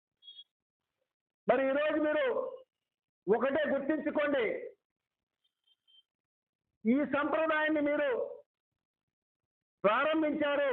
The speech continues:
భవిష్యత్తులో మీరు ఎక్కడ కూడా అడుగు కూడా పెట్టలేరని చెప్పి కూడా ఈ సందర్భంగా మీకు తెలియజేసుకుంటున్నాను. మరి ఇదే రకంగా రేపు జగన్మోహన్ రెడ్డి గారు ఖచ్చితంగా నెల్లూరు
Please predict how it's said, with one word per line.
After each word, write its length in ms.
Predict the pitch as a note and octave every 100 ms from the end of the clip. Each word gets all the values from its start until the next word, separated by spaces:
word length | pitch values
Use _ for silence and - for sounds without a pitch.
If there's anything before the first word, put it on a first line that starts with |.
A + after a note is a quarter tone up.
| F3+
భవిష్యత్తులో 640 | G#3+ C4+ D#4+ D#4+ D4 D4+ D4+ A3 F#3+ - - _ _ _ _ _ _ _ _ _ _ _ _ _ _ _ _ -
మీరు 340 | G#3 C#4 D#4 C#4+ C#4
ఎక్కడ 240 | C#4 D#4+ D4
కూడా 140 | D#4+ C#4+
అడుగు 180 | C#4+ D#4 D#4
కూడా 140 | E4+ D4+
పెట్టలేరని 540 | C#4+ D4+ D4+ D4 C#4
చెప్పి 160 | C#4+ C4
కూడా 120 | C4+ B3+
ఈ 40 | B3+
సందర్భంగా 460 | B3+ B3+ B3 A#3+ B3 A#3
మీకు 220 | A#3 A3 F#3+ - - _ _ _ _ A3
తెలియజేసుకుంటున్నాను. 840 | A3+ A#3+ A3+ A3+ G#3+ G#3+ G3+ F#3 F3 - _ _ _ _ _ _ _ _ _ _ -
మరి 120 | A3+ A#3
ఇదే 140 | C4+ D4+
రకంగా 380 | D4 C#4 D4+ D4 B3+ - - _ _ _ _ _ _ _ _ E3
రేపు 220 | B3 C#4 C4
జగన్మోహన్ 500 | B3+ C4 C#4+ C#4+ C#4 C#4
రెడ్డి 80 | C4+
గారు 180 | C#4 C#4 C4
ఖచ్చితంగా 540 | B3 B3+ C4+ C4 C4+ A#3 - - - _ - E3+
నెల్లూరు 460 | A#3 C4 C#4 C4